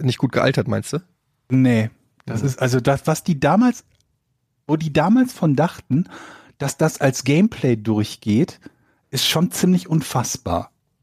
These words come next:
Speaker 2: Aber wie gesagt, reden wir ein andermal drüber. Ich hab noch so ein paar andere Sachen, die ich mir angucken wollte. Und, ähm,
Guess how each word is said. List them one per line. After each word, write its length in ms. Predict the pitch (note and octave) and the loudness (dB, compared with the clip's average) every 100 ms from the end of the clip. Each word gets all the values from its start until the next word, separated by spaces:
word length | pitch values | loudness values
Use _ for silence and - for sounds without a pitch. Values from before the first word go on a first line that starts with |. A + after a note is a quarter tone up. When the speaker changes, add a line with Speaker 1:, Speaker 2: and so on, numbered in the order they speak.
| _ _ _ _ _ - | _ _ _ _ _ -2
Speaker 2:
Aber 160 | C3+ | 0
wie 40 | D#3 | 2
gesagt, 240 | C3 A2+ | 0 2
reden 140 | D3 E3+ | 2 4
wir 80 | |
ein 80 | D3 | 4
andermal 340 | D3+ F3 E3 D3+ | 4 4 4 2
drüber. 320 | C#3 D3 C#3 | 2 2 2
Ich 120 | B2 | 0
hab 100 | C3+ | 0
noch 80 | B2+ | 0
so 120 | C3+ | 0
ein 40 | B2+ | 0
paar 160 | B2 | 0
andere 260 | A#2+ C3 A#2+ | 0 2 2
Sachen, 280 | B2+ B2 A#2+ | 0 0 0
die 60 | |
ich 80 | - | 0
mir 100 | B2+ | 0
angucken 440 | A#2+ - A#2+ A#2 | 0 -2 -2 0
wollte. 380 | A2 A#2 A#2 A#2 - - - _ _ _ | 2 2 0 -2 -4 -16 -20 _ _ _
Und, 340 | A2 G#2 A2 - | -2 0 0 0
ähm, 380 | G#2 G2+ A2 | 0 2 2